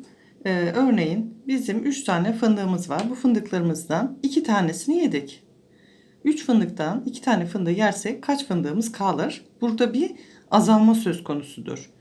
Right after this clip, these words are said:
Ya da bir sınıfta on beş arkadaş oturuyorsunuz. Bu arkadaşlarınızdan altı tanesi dışarıya çıktı.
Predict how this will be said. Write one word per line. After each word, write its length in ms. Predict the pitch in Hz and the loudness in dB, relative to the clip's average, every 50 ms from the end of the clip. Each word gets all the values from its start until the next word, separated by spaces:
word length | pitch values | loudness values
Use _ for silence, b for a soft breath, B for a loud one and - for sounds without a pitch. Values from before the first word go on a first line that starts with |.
| b b b b b b b | b b b b b b b
Ya 200 | 302 330 311 - | 2 2 4 4
da 320 | 202 180 208 254 262 - - - | 2 2 2 0 -4 -6 -4 0
bir 100 | 247 277 | 2 2
sınıfta 720 | - - - 254 220 - - - 190 202 254 277 - - - _ _ _ _ _ _ _ _ _ _ _ - | 2 4 2 2 2 2 0 0 0 0 0 0 -4 -10 -18 _ _ _ _ _ _ _ _ _ _ _ 2
on 220 | 269 285 254 226 | 6 6 6 6
beş 320 | 208 226 233 - - - - - - _ _ _ _ _ - | 6 4 2 0 -4 -8 -12 -18 -20 _ _ _ _ _ 4
arkadaş 500 | 233 220 208 - - 180 165 202 220 - | 6 6 6 4 2 -2 0 -2 -2 -2
oturuyorsunuz. 800 | 233 226 226 - 247 254 254 226 220 - 165 151 - - - - b b b b b b b | -2 -2 -2 -2 0 2 2 2 2 0 -2 -2 -2 -4 -6 -12 b b b b b b b
Bu 80 | 294 302 | 4 4
arkadaşlarınızdan 1120 | 320 320 311 - 320 262 302 285 277 - - 277 262 254 262 247 - - 180 190 226 - - | 6 6 4 2 2 2 4 4 2 2 2 4 4 6 6 4 2 2 0 -2 -2 0 4
altı 300 | 262 262 262 262 - 262 | 6 6 6 4 2 2
tanesi 480 | - 254 202 170 170 170 - 285 262 | 4 4 4 4 4 2 0 -2 -2
dışarıya 440 | 247 226 - 262 240 214 220 214 208 | -2 0 2 2 4 4 4 4 2
çıktı. 500 | - - - - - - 165 - 285 - | 0 -4 -8 -4 0 2 2 2 0 -2